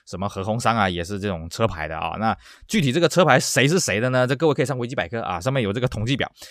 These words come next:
那如果你是这个什么三码数字或者四码数字呢，基本上也都是政府赏赐给你的车牌。所以换句话说了啊，这些车牌呢，基本上它是不可以流通的啊。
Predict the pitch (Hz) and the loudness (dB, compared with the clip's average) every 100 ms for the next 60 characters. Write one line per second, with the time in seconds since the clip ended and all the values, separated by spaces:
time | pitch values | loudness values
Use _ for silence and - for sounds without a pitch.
0 | - - 269 240 294 233 147 117 196 170 | -20 -2 0 2 4 4 4 2 0 0
1 | 156 113 104 - 185 127 104 160 131 135 | 0 0 0 2 2 2 2 0 -2 0
2 | 139 131 190 117 85 - 135 117 101 92 | 0 0 0 0 0 0 -2 0 -2 -4
3 | - - _ - 190 277 143 170 127 202 | -10 -20 _ -12 -2 2 4 4 2 0
4 | 170 143 131 170 107 90 - 82 78 147 | 2 0 2 2 0 -4 -4 -4 -4 -2
5 | 120 107 90 120 110 80 - - - - | -2 -2 -2 -2 -2 -4 -10 -20 -6 4
6 | 254 294 233 233 185 170 160 87 85 - | 6 6 6 8 8 10 8 8 2 -2
7 | - - - 311 330 - 320 311 117 101 | -20 -12 -2 2 2 4 4 6 4 2
8 | 101 - 269 247 104 95 156 117 139 139 | 0 0 0 4 4 4 0 2 2 0
9 | 202 - 131 87 87 95 113 101 92 - | -4 0 0 0 -2 0 0 0 -2 -4